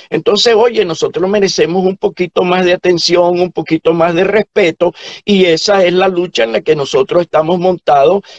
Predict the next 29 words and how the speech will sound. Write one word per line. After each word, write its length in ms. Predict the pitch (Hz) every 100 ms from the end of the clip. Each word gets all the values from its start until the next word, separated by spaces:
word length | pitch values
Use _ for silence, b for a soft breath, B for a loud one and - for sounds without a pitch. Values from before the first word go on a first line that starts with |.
| B
en 220 | - 151
la 100 | 139
red 280 | 131 139 127
de 120 | 175
organizaciones 1080 | 170 165 143 135 123 135 - - 277 233 143
para 280 | - 135 127
poder 640 | - 139 139 151 190 196 b b -
exigir 760 | 202 - 214 180 202 220 254 -
el 200 | 196 -
trato 340 | 170 180 226
justo. 460 | 226 349 - - - B B
Yo 260 | 175 262 277
no 220 | 285 226
quiero 340 | 262 262 226
para 240 | 208 185 175
mis 160 | 185
venezolanos 720 | 175 180 180 - 220 - 180 - _ _ _
sino 380 | - 247 220 208
exactamente 1080 | - - 359 370 _ 320 302 294 - -
lo 160 | 269 262
mismo 400 | 277 320 311 294
que 120 | 254
los 140 | 196
Estados 360 | 180 - 202 226
Unidos 340 | 233 220 233
le 140 | 233 226
dio 200 | 247 285
a 80 |
los 140 | 247